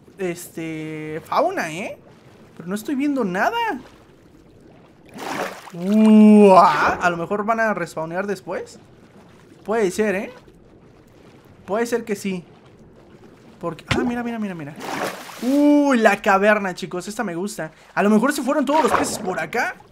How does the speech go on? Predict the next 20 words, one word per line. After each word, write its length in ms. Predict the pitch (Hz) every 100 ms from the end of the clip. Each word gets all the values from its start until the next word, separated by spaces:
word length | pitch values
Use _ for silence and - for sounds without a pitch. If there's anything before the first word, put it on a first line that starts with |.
| - - _ _ _ - -
Es 80 |
que 100 | -
ya 100 | 226
los 160 | 269 254
conozco. 540 | 180 190 254 262 196 -
He 60 |
ido 400 | 214 254 339 494 - - - - - - - - - - -
y 140 | 180 175
se... 840 | - 175 170 170 170 170 170 165 - 381 - - -
Se 180 | -
van 160 | 180 214
por 140 | 220
acá 220 | 170 151 226
los 160 | 214
pescaditos. 880 | - 170 160 165 214 196 170 - - - - _ _ - - - - - - 302 - - - _ - - -
Uh, 100 | 160
no 100 | 160
veo 140 | 180 185
ninguno, 460 | 165 160 190 165
¿eh? 120 | 156